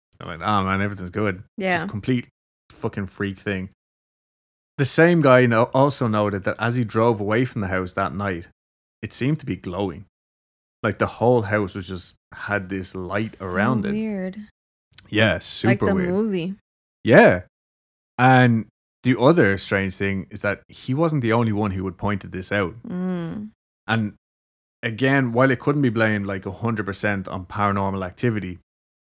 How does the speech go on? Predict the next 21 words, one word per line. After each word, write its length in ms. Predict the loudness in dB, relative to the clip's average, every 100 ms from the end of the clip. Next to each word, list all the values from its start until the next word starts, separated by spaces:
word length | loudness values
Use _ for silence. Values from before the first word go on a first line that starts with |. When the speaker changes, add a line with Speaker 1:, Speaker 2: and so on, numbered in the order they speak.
| _ _ -4
Speaker 1:
it 60 |
was 340 | 4 6 6 6
also 280 | 4 4 0
noted 440 | 0 0 -2 -4
that 220 | -6 -6
during 480 | 0 0 2 -2 -4
the 120 | -6
whole 220 | 0 2 2
time 320 | 0 -2 -2
Fred 340 | -2 -2 -2
was 160 | -6 -6
this 180 | -6 -2
active, 480 | -4 -4 -12 -14 _ _ _ _ _ -12
the 40 | -6
Pritchard 380 | -2 0 0 0
family's 380 | 0 0 -2
electricity 680 | -4 -4 -4 -4 -4 -4 -6
bills 440 | -4 -4 -6 -10 _ _ _ _ _ _ -6
were 80 | -4
consistently 1000 | -2 -4 -2 0 -2 -2 -6 -4 -6 -8 _ -6
half 460 | 0 2 2 0